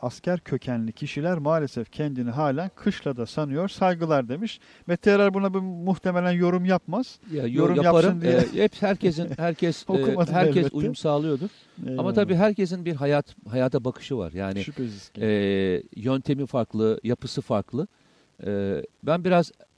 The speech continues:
Speaker 2: e, binbaşıyken ayrıldığım için herhalde
Speaker 1: Hı hı.
Speaker 2: biraz daha genç olarak eğildim. Ama, e, komutanlarımız çok daha uzun süre kalmış olabilirler. E, tabii daha fazla kalınca, e,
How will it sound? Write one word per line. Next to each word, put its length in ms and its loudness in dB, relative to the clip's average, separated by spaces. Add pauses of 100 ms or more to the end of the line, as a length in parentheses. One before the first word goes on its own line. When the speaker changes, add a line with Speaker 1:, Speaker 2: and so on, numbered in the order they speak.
(160)
Speaker 2:
e, 140 -8
binbaşıyken 540 -2
ayrıldığım 420 -2
için 180 -8
herhalde 340 0
Speaker 1:
Hı 40 0
hı. 140 -4
Speaker 2:
biraz 300 0
daha 180 2
genç 480 0 (140)
olarak 380 -2
eğildim. 420 0 (560)
Ama, 360 0
e, 180 -2
komutanlarımız 640 -4
çok 200 -10
daha 140 0
uzun 320 -8
süre 300 -2
kalmış 380 -6
olabilirler. 560 -6 (420)
E, 640 -4
tabii 280 -4 (160)
daha 180 2
fazla 280 0
kalınca, 560 -4 (520)
e, 380 -2